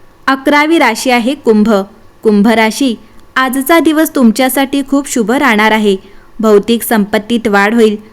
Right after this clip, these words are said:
जोडीदारासोबत दर्जेदार वेळ घालवाल. नवीन बजेट तयार करा.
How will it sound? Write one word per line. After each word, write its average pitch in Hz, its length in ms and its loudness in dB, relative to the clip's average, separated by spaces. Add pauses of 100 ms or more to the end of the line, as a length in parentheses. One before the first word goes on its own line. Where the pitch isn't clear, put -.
(280)
जोडीदारासोबत 294 880 2
दर्जेदार 233 600 2
वेळ 220 300 2
घालवाल. 208 380 2 (380)
नवीन 208 320 2
बजेट 202 440 2
तयार 226 200 2
करा. 202 280 0